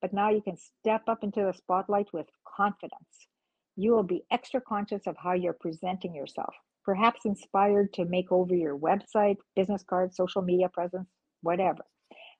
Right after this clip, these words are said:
But it can also be a very productive time to get extra clear on exactly what you want to achieve. Begin saying it out loud. That's that first step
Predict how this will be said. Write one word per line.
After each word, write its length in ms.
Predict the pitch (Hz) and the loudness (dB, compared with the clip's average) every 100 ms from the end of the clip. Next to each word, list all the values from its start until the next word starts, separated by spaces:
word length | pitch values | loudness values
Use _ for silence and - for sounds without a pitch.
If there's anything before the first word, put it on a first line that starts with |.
| - | -2
But 140 | 175 | 0
it 180 | 170 185 | 0 -2
can 160 | 185 180 - | -4 0 6
also 460 | 262 294 - 175 | 8 6 0 -8
be 320 | 156 147 - _ - | -8 -12 -16 _ -12
a 80 | 170 | -6
very 260 | 185 175 175 | -2 -2 -2
productive 480 | - 165 165 - 156 - | -4 -8 -8 -12 -14 -12
time 300 | 175 170 170 _ | -12 -12 -16 _
to 100 | - | -10
get 220 | 160 156 - _ | -8 -8 -10 _
extra 320 | 247 - - 233 | -8 -6 -6 -6
clear 420 | - 190 185 185 | -2 0 0 0
on 180 | 170 151 | -4 -8
exactly 680 | 147 151 180 190 196 185 | -12 -6 2 2 2 -2
what 220 | 156 123 - | -2 -6 -10
you 80 | |
want 160 | 139 - - | -10 -10 -12
to 100 | - _ | -14 _
achieve. 300 | - 135 135 - _ _ _ _ _ _ 196 | -10 -8 -10 -14 _ _ _ _ _ _ 2
Begin 460 | 175 208 240 254 | 4 6 6 4
saying 400 | - - 220 214 | -4 -2 0 0
it 140 | 208 - _ - | -4 -6 _ -6
out 200 | 170 165 | -4 -4
loud. 520 | 175 165 156 151 160 - _ _ _ | -6 -2 -2 -4 -10 -18 _ _ _
That's 180 | 202 190 - | 0 0 -4
that 120 | - - | -12 -6
first 240 | 170 - | -6 -6
step 220 | - 139 | -10 -12